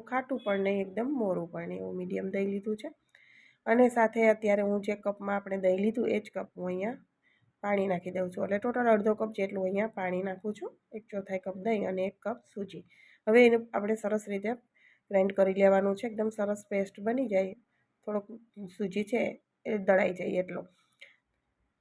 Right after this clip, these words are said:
એકદમ કરકરો ન રહે અને એકદમ સરસ રીતે સ્મૂથ એવી એ આપણી પેસ્ટ બનીને તૈયાર થઈ જાય. તો હવે એક બાઉલમાં ટ્રાન્સફર કરી લઈશું.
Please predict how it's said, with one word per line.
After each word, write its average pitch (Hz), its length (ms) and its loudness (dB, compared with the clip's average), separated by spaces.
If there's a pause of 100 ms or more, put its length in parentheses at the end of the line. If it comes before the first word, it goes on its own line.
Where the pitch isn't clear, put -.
(180)
એકદમ 220 340 4
કરકરો 190 480 6
ન 208 40 4 (120)
રહે 185 160 4 (100)
અને 190 160 0
એકદમ 190 300 -4
સરસ 185 220 -4 (100)
રીતે 180 200 -4 (120)
સ્મૂથ 240 340 4
એવી 202 260 4
એ - 60 -4 (480)
આપણી 185 300 -4
પેસ્ટ 190 280 -8
બનીને 180 280 0 (160)
તૈયાર 165 320 0
થઈ 175 180 -12
જાય. 180 160 -12 (360)
તો - 120 -6
હવે 214 160 4
એક 214 140 -8
બાઉલમાં 202 420 4
ટ્રાન્સફર 190 480 -8
કરી 214 200 -2
લઈશું. 233 300 0